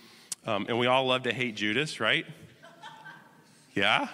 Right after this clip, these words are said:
I'm glad. Thank you for laughing. I appreciate that. <laughs> I always find that I'm, uh, funniest when I'm not trying. When I try to be funny, they come off like these dad jokes, and so I'm just like, "Oh, well, whatever."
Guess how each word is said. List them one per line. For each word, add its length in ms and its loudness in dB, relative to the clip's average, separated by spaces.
I'm 160 -4
glad. 400 2
Thank 240 0
you 80 2
for 160 -2
laughing. 460 2
I 60 2
appreciate 500 0
that. 400 0
<laughs> 400 -18
I 140 4
always 280 0
find 300 2
that 80 2
I'm, 240 2
uh, 200 2
funniest 520 0
when 120 4
I'm 100 4
not 180 4
trying. 520 0
When 140 2
I 100 4
try 320 4
to 80 0
be 100 2
funny, 320 2
they 140 4
come 220 2
off 200 4
like 180 2
these 200 -2
dad 320 2
jokes, 400 -2
and 100 -6
so 140 -4
I'm 160 -2
just 180 -8
like, 160 -2
"Oh, 140 0
well, 200 -8
whatever." 320 -6